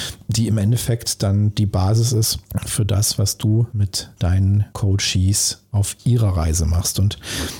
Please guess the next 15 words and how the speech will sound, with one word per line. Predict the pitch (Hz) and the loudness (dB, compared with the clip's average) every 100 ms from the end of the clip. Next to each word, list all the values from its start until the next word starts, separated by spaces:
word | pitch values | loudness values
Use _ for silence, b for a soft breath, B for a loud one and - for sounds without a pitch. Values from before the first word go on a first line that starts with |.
| - | -8
ich | - | -4
habe | 127 | -2
hier | 135 | 0
bewusst | 117 104 135 - | 2 2 0 0
den | 110 | 0
Begriff | 107 101 113 117 - - | 2 0 0 -2 -6 -4
der | 107 98 95 | 0 0 2
Reise | 98 117 117 | 0 0 0
erwähnt, | 110 107 107 123 | 0 2 2 2
weil | 123 98 | 2 0
das, | 101 - | 0 -2
was | 110 | -2
du | - 98 | 0 0
beschrieben | 101 - 98 117 131 | 0 0 0 2 2
hast, | 123 147 - - | 2 0 -2 -10